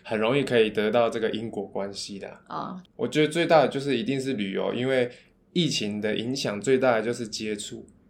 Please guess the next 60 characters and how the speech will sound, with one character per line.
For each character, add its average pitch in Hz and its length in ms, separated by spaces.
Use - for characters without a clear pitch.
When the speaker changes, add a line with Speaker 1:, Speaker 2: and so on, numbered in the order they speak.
Speaker 2:
嗯。 220 80
Speaker 1:
就 170 80
是 160 80
你 120 100
不 123 120
能 113 140
接 113 260
触 113 280
了， 98 100
所 - 240
以 131 120
你 104 140
平 117 240
常 120 220
需 113 180
要 143 120
接 131 240
触 127 300
来 104 320
赚 139 240
钱 95 300
的 95 200
这 123 140
些 120 160
行 101 240
业 117 100
都 107 140
不 117 200
能 101 140
了， - 160
Speaker 2:
嗯。 214 200
Speaker 1:
都 131 160
已 107 60
经 113 440
掉 127 220
下 110 220
去 - 180
了。 - 100
虽 - 180
然 175 120
有 143 100
很 135 160
多 131 160
旅 120 160
游 104 160
业、 131 180
饭 123 240
店 117 220
业、 120 160
餐 117 240
饮 98 180
业 107 220
因 120 140
为 120 120
疫 120 200
情 98 240
是 113 100
走 98 220
下 104 260
坡， 92 380